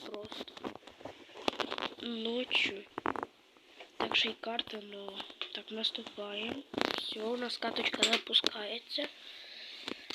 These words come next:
<coughs> Такс.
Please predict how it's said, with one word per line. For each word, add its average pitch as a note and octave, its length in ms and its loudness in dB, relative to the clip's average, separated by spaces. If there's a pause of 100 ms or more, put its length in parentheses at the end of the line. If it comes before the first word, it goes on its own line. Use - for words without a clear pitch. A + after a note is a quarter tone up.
(680)
<coughs> - 1000 12 (1800)
Такс. - 560 -6